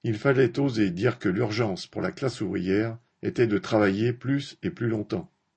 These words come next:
Remettre de cette façon, et surtout maintenant, la réforme des retraites sur le tapis n'a pas semblé opportun à tous ses collègues du gouvernement.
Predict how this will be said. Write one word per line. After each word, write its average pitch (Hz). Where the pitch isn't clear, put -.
Remettre 135
de 101
cette 113
façon, 117
et 95
surtout 120
maintenant, 117
la 95
réforme 120
des 104
retraites 104
sur 95
le 90
tapis 107
n'a 113
pas 156
semblé 117
opportun 139
à 95
tous -
ses -
collègues 110
du 87
gouvernement. 95